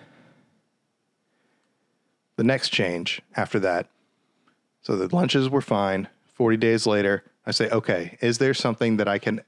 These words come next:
else I can introduce?" And what else was I doing? I was eating a ton of ice cream at night. After dinner, I would have a, you know,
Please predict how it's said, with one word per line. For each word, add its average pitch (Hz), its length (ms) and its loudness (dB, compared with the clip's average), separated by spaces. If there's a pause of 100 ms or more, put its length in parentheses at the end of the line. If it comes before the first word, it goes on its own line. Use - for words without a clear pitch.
else 110 340 0
I 107 120 -2
can 101 140 -4
introduce?" 95 500 -4 (640)
And 98 200 -2
what 95 140 2
else 170 180 0
was 107 140 2
I 90 180 0
doing? 87 360 -4
I 110 60 0
was 113 140 0
eating 107 280 0
a 98 120 -2
ton 101 440 -4
of 143 400 -4
ice 160 220 -2
cream 92 280 -6 (300)
at 110 160 -4
night. 117 220 -2 (400)
After 143 220 -2
dinner, 127 380 2 (180)
I 117 120 -2
would 104 100 2
have 101 220 2
a, 92 360 0 (540)
you 113 80 -6
know, 98 120 -2